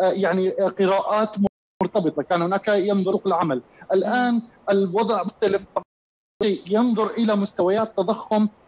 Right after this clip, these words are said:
Speaker 1: وفي نفس الوقت احتواء التعافي الاقتصادي، خصوصا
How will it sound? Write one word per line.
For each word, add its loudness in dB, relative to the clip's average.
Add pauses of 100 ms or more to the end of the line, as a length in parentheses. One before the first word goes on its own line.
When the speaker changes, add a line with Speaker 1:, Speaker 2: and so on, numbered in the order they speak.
Speaker 1:
وفي 0
نفس -2
الوقت -2
احتواء -2
التعافي 0 (260)
الاقتصادي، 0
خصوصا 0